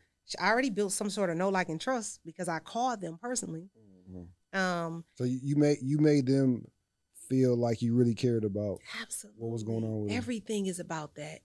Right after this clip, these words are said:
Speaker 1: Everything is about you showing that you care about what it is. They,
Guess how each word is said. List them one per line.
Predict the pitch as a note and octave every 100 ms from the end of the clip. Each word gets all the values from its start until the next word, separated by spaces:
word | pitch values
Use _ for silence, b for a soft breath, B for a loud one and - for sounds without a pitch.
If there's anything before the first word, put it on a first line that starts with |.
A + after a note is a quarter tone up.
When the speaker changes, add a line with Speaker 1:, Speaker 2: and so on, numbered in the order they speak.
| _
Speaker 1:
Everything | G#3+ A#3+ A3+ G#3+ G#3 G3+ F#3+
is | F#3
about | F3 E3 D#3+ -
you | A3+
showing | G#3 - - G3+ F#3+ D#3+ D#3 D#3 _ _ _ _ _ _
that | F3 D#3
you | E3+ G3+
care | G3+ - G#3+ G3 D#3 E3+ F3+ _ _ _ _
about | D3+ D#3 D3+
what | E3+
it | D#3+ D#3
is. | - _
They, | -